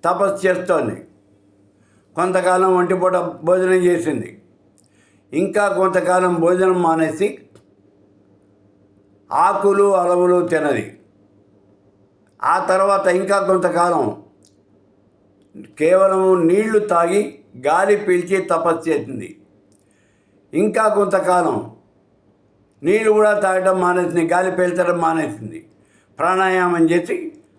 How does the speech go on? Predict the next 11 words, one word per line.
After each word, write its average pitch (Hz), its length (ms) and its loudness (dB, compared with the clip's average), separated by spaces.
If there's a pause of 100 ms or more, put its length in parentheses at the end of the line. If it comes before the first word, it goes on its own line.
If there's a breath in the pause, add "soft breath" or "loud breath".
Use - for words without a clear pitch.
(180)
అప్పుడు 214 300 0
తపస్సు 185 440 -2
చేయడం 175 280 -2
మొదలుపెట్టింది. 143 640 -4 (1700)
ఇలా 175 160 0
గాలి 175 640 0
నీళ్లు 196 340 0
కూడా 180 380 0
లేకుండా 165 680 0
తపస్సు 156 400 -4
చేయటము, 147 880 -6